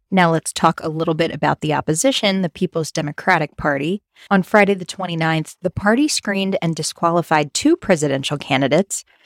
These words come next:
Even though the party did not disclose the identity of the disqualified candidates, they said they did the screening to see if the applicants met the requirements to become presidential candidates.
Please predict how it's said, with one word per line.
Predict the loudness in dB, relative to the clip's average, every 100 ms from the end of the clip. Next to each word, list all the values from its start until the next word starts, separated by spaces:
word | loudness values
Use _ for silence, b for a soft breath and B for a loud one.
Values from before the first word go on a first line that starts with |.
| b
Even | 0 2 2
though | 2
the | 0
party | 0 4 4 2
did | -2 -4
not | -2 0 0 0 -2
disclose | -2 -2 2 2 4
the | 4 4
identity | 4 2 2 4 2
of | 2 0
the | -2
disqualified | -2 -2 -2 -2 -2 0 -2 -2
candidates, | 0 4 4 6 4 2 B B B
they | 2
said | 2 2 2 2
they | 2
did | 4 2
the | 2
screening | -2 -2 0 0 0
to | -2 -2
see | 0 0 0
if | 0
the | 2 2
applicants | 0 -2 -4 -4 -4 -4
met | -4 -2
the | -2
requirements | -2 0 2 4 6 4 2 -2
to | 0
become | 0 0 2 0 0
presidential | -4 -2 0 -2 0 0
candidates. | 2 4 4 2 -2 -6 -12 -14